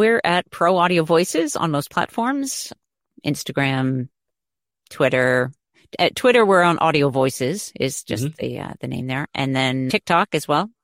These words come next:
Speaker 1: So
Speaker 2: Excellent.
Speaker 1: we're all over the place.
Speaker 2: All
Speaker 1: Yeah.
Speaker 2: right.
Speaker 1: LinkedIn. Yep. <laughs>
Speaker 2: Fabulous. <laughs>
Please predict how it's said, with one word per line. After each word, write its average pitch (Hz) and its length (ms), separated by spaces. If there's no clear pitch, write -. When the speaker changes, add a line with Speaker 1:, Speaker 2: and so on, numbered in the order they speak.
Speaker 1:
So 156 320
Speaker 2:
Excellent. - 360
Speaker 1:
we're 170 100
all 208 120
over 180 140
the 175 80
place. 160 340
Speaker 2:
All 143 140
Speaker 1:
Yeah. 143 80
Speaker 2:
right. 151 240
Speaker 1:
LinkedIn. 175 600
Yep. 160 240
<laughs> - 920
Speaker 2:
Fabulous. 147 600
<laughs> 160 420